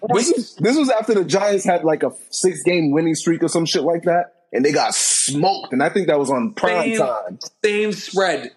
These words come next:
Speaker 2: seven and a half.
Speaker 1: <laughs>
Speaker 2: They won forty-eight to twenty-two.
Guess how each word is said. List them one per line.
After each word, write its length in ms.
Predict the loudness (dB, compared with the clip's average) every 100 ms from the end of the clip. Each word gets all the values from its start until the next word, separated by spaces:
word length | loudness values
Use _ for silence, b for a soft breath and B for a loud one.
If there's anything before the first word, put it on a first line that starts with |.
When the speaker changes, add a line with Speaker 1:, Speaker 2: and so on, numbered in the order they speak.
| _
Speaker 2:
seven 520 | -20 -16 -6 -2 0 0
and 140 | -2
a 40 | 0
half. 400 | 0 -2 -6 -20 _ _ _ _ _ _ -2
Speaker 1:
<laughs> 380 | -2 -2 -6 -2
Speaker 2:
They 120 | -2
won 380 | 0 0 0 -6 -16 _
forty-eight 580 | -10 0 0 0 -2 -2
to 60 |
twenty-two. 500 | -2 -2 0 0 -2